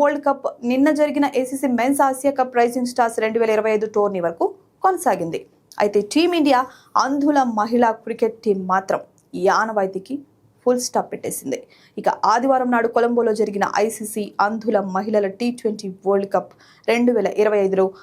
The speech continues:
భారత్, పాక్కి పోటీ పడ్డాయి. ఈ మ్యాచ్లో భారత్ పాక్ను ఎనిమిది వికెట్ల తేడాతో చిత్తు చిత్తుగా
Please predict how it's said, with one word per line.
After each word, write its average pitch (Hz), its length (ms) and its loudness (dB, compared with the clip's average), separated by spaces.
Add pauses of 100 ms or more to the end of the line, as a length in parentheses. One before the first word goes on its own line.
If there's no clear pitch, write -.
(220)
భారత్, 240 280 2 (200)
పాక్కి 208 360 -2 (480)
పోటీ 233 280 2
పడ్డాయి. 175 300 0 (520)
ఈ - 20 4 (140)
మ్యాచ్లో 226 380 2 (240)
భారత్ 226 340 0 (140)
పాక్ను 202 400 -2 (220)
ఎనిమిది 240 320 0
వికెట్ల 190 260 -4 (100)
తేడాతో 196 320 2 (200)
చిత్తు 214 360 -2
చిత్తుగా 233 340 0